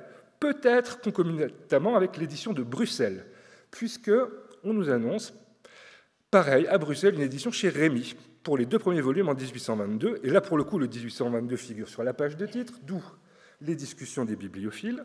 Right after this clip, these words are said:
et la suite en dix-huit cent vingt-trois. Alors, ça a fait toute une polémique, polémique qui remonte aux années, aux années trente, puisque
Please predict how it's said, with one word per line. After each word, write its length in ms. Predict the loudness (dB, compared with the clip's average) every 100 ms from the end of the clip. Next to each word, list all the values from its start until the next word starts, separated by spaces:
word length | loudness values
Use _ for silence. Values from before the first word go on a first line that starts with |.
| -16 -20 -20 -20 -20 0
et 80 | 4
la 120 | 4
suite 220 | 2 -2
en 60 | -2
dix-huit 240 | -2 -4
cent 200 | -4 0
vingt-trois. 440 | 0 0 -4 -10 -10 -16 _ _ _ _ _ 2
Alors, 180 | 6 6
ça 100 | 6
a 40 |
fait 120 | 4 0
toute 220 | -2 -4
une 120 | -2
polémique, 640 | 0 0 2 -2 -4 -10 -16 _ -20 -16
polémique 280 | 0 0 0
qui 120 | 0
remonte 260 | 2 2 0
aux 140 | 0
années, 560 | 2 2 2 2 0 -4 -6
aux 160 | -2
années 200 | -2 -2
trente, 440 | -6 -2 -2 -2 -8
puisque 380 | -10 -10 -4